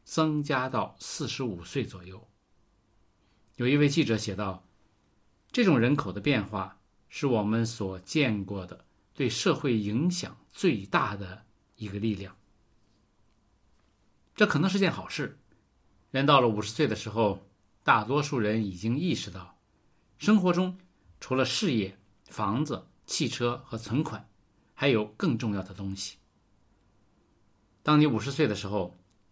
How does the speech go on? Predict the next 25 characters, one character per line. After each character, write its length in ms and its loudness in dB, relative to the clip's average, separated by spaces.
你 120 -4
会 100 0
发 200 2
现 240 0
人 180 0
际 160 0
关 260 2
系 300 -6
比 280 -2
以 240 -2
前 480 -6
更 240 0
重 200 2
要 200 -2
了。 120 -20
你 160 0
会 140 4
在 280 6
餐 220 0
馆 200 2
里 320 -4
盯 240 0
着 80 0
一 200 0
对 480 0